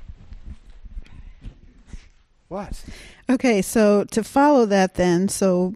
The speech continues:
Speaker 2: then back in three twenty-six, I mean, it specifically says, "The one you testified about," well, he is baptizing.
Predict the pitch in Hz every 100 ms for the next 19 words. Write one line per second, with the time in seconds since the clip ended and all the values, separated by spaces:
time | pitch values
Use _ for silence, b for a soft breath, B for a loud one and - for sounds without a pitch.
0 | - _ _ 180 196 185 196 196 190 -
1 | 208 196 180 170 175 196 - _ B B
2 | B B B B B B B B B B
3 | B B B - 226 233 220 208 220 196
4 | 180 - 277 220 165 190 - - - -
5 | - b b b 196 190 190 180 185 -
6 | 202 - 285 269 220 - 185 - 240 220
7 | 170 156 175 - - b b b b -
8 | 180 196 226 214 214 208 - - 220 220
9 | - - 175 160 151 165 180 147 123 -
10 | - - 175 165 - 226 220 170 170 -
11 | 170 165 - 147 127 - - 71 -